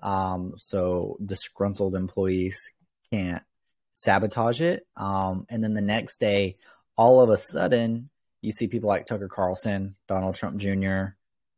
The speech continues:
uh, Dan Bongino, all of 'em. All of a sudden, thousands, dozens of thousands, tens of thousands of people start following them. Hmm.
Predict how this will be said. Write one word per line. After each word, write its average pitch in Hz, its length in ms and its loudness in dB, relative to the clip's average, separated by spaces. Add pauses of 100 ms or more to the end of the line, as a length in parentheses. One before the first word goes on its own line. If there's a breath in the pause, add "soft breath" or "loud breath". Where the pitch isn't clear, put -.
(160)
uh, 92 640 0 (720)
Dan 98 320 -2
Bongino, 95 800 -2 (160)
all 98 260 4
of 95 120 0
'em. 92 280 -6 (540 soft breath)
All 131 240 8
of 139 80 4
a 135 60 6
sudden, 127 560 0 (560)
thousands, 107 720 2 (180)
dozens 117 400 2
of 107 140 0
thousands, 104 800 2
tens 120 320 -2
of 101 160 -4
thousands 101 500 2
of 95 100 -4
people 95 600 -2
start 98 280 0
following 139 400 0
them. 87 300 -8 (480)
Hmm. 131 240 0